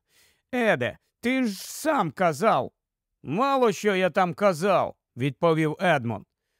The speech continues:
«Раніше казав, а тепер не кажу. Я й досі не розумію, як таке може бути, але незабаром, незабаром все з'ясується. Ти як, Пітере?» Треба дивитися правді в очі.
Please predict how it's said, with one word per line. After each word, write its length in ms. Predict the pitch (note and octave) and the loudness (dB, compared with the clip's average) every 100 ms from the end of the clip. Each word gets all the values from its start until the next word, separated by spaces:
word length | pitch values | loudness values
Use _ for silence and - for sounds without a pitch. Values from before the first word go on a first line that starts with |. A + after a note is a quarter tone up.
| _ | _
«Раніше 540 | B2 E3 C#4 C#4+ E3 C#3 | -2 0 0 -2 -2 -4
казав, 640 | C3+ C3+ C#3 G#3+ G3 D#3 _ _ - | -2 -4 2 2 2 0 _ _ -2
а 220 | A3+ C4+ | 2 2
тепер 420 | F#3 G3 G#3+ B3 | 0 -2 0 0
не 120 | G#3 | 0
кажу. 480 | D3+ E3+ B2+ D#3+ B2+ - _ _ _ _ | 0 -2 0 -2 -2 -6 _ _ _ _
Я 240 | G#2 C3+ | -4 0
й 100 | E3+ | 0
досі 500 | D#3 F3 G#3+ D#3 C#3+ | 2 4 4 2 -2
не 120 | C3 D3 | -2 -2
розумію, 600 | D3 E3+ A3+ A3+ D3+ - _ _ _ - | -2 -2 0 0 -2 -6 _ _ _ -10
як 400 | G#2+ G3+ F#3 - | -2 0 0 -2
таке 360 | E3 - F#3 | -2 0 0
може 360 | E3 D#3 C3+ D3 | 0 -2 -2 -2
бути, 420 | D#3+ B3 G#3+ D#3 | -2 -2 -2 0
але 380 | C3+ E3 F3 F3 | 2 2 2 2
незабаром, 1000 | D#3+ D3+ D3+ C3 C#3 C#3+ B3 G#3+ C3 F#2+ _ _ _ _ | 0 0 0 0 -2 0 0 0 -2 -6 _ _ _ _
незабаром 640 | F3 A#3+ B3 B3+ C4 A#3+ G3 | -2 0 2 2 2 2 -2
все 320 | - B3 A3 | 0 0 2
з'ясується. 880 | G3+ A3+ - B3+ D#3+ A#2+ - - _ _ _ _ _ | 0 -2 0 0 0 -4 -8 -12 _ _ _ _ _
Ти 180 | - F3 | -2 0
як, 340 | A#3 A3 - | 2 2 0
Пітере?» 480 | - G3+ E3 C3+ G2 - _ _ _ _ _ _ _ | -2 -2 0 -4 -4 -10 _ _ _ _ _ _ _
Треба 420 | G3 G#3+ A3+ G#3+ G#3 | -2 2 2 4 2
дивитися 640 | G3+ G#3 F3+ G3 F3+ E3+ | 2 0 0 -2 0 0
правді 420 | F3 F#3+ F3 F3+ | 2 2 2 0
в 80 | F3 | 0
очі. 420 | F#3 D3+ C3+ | 0 -2 -6